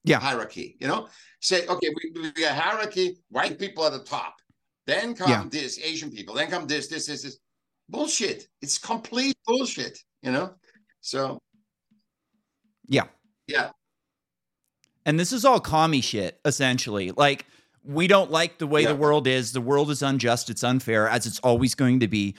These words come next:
Speaker 1: So instead
Speaker 2: Yeah.
Speaker 1: of, like,
Speaker 2: But that
Speaker 1: changing the world, we're gonna
Speaker 2: I
Speaker 1: change
Speaker 2: remember
Speaker 1: the
Speaker 2: th-,
Speaker 1: way
Speaker 2: I remember
Speaker 1: humans
Speaker 2: all of
Speaker 1: are.
Speaker 2: that.
Speaker 1: We're gonna
Speaker 2: Yeah.
Speaker 1: change human nature altogether."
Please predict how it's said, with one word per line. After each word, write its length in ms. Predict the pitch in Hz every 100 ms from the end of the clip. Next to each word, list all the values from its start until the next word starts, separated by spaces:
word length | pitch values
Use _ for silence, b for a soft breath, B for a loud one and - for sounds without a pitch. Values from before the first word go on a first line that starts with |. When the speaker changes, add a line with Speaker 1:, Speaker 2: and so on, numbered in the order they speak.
| b
Speaker 1:
So 220 | b 165 151
instead 320 | 151 - 156
Speaker 2:
Yeah. 40 |
Speaker 1:
of, 100 | 160
like, 200 | 151 147
Speaker 2:
But 100 | 135
that 20 |
Speaker 1:
changing 400 | 139 147 165 160
the 60 | 135
world, 320 | 127 190 143 139
we're 100 | 220
gonna 140 | 233
Speaker 2:
I 40 |
Speaker 1:
change 280 | - - 151
Speaker 2:
remember 120 | 175 165
Speaker 1:
the 40 |
Speaker 2:
th-, 120 | 165
Speaker 1:
way 100 | 180
Speaker 2:
I 160 | 185 202
remember 240 | - -
Speaker 1:
humans 160 | 185 202
Speaker 2:
all 120 | 220
of 100 | 202
Speaker 1:
are. 40 | 185
Speaker 2:
that. 240 | 139 113
Speaker 1:
We're 140 | 156 185
gonna 140 | 202
Speaker 2:
Yeah. 40 | 156
Speaker 1:
change 340 | 175 170 143
human 360 | - 175 160 135
nature 380 | 139 131 123 -
altogether." 840 | 135 139 139 151 127 127 104 82